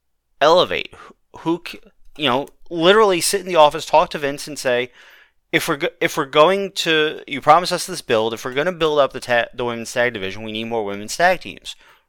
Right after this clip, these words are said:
What are we doing? Are we bringing more people up?'" You know, you,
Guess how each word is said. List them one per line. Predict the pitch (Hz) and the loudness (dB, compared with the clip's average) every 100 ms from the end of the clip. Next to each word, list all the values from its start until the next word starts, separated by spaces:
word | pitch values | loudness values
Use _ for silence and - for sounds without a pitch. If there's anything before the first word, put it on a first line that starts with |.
| _ - | _ -14
What | 110 143 | 0 0
are | 156 | 0
we | 165 | -2
doing? | 156 117 - _ _ _ _ _ _ | -2 -2 -8 _ _ _ _ _ _
Are | - | -2
we | 135 | -2
bringing | 123 139 143 143 | 0 0 0 0
more | 131 | -2
people | 143 135 82 | -2 -8 -8
up?'" | - - - _ _ _ _ _ _ _ _ _ _ _ _ _ _ _ _ _ _ _ _ _ _ _ _ _ _ _ _ _ - | -10 -14 -20 _ _ _ _ _ _ _ _ _ _ _ _ _ _ _ _ _ _ _ _ _ _ _ _ _ _ _ _ _ -8
You | 120 | 0
know, | 107 123 - - - _ _ | 4 2 0 -20 -20 _ _
you, | 160 175 190 | -4 -4 -4